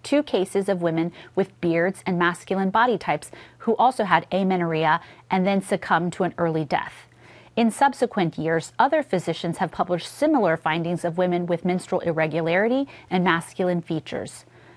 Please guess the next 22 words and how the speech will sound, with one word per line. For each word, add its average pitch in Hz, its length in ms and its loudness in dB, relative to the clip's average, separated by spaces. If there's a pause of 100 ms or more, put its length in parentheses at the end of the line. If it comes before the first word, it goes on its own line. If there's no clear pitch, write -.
(100)
Fast 254 320 2
forward 220 340 0
now 202 240 2
to 190 180 -2
seventeen 196 560 0
twenty-one. 170 720 -2 (300)
Italian 233 540 2
physician 165 560 -2
Antonio 226 600 2
Vallisneri 185 760 0 (240)
described 214 500 0
a 185 60 0
plump, - 480 -2
infertile 220 560 2
woman 160 380 -2 (200)
with 175 160 -2
shiny, 226 460 0
white, 185 340 2
lumpy 175 560 0
ovaries 170 520 2 (340)
that 254 260 2
were 190 240 4